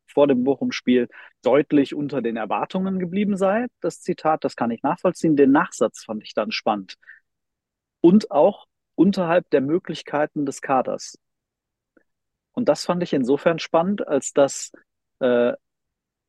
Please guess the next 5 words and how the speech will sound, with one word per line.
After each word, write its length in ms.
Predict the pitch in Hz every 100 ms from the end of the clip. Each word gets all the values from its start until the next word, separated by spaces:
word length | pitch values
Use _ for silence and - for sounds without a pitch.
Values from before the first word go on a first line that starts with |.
| _ _
damit 360 | 123 143 156
ja 120 | 170 131
eigentlich 460 | 139 151 165 -
quasi 560 | - 131 143 147 151 - _ _
Keller 480 | - 165 165 147 214